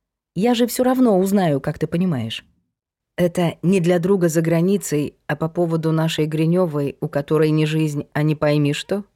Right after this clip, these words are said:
Я права? Как всегда, улыбнулся Артём. Но если замечу, что кто-то ещё в курсе,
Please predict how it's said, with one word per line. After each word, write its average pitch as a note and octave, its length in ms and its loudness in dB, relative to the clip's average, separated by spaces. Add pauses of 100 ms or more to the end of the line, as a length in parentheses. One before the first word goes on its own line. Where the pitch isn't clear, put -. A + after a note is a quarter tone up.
(520)
Я D3+ 180 2
права? D#3 360 -2 (1080)
Как - 280 -4
всегда, A#2+ 580 -4 (840)
улыбнулся E3+ 600 2
Артём. C#3 440 -8 (1040)
Но D3+ 160 2
если E3+ 380 0
замечу, D3+ 720 0 (100)
что - 240 -6
кто-то G3+ 320 0
ещё D#3 320 0
в - 80 -6
курсе, C#3+ 500 -2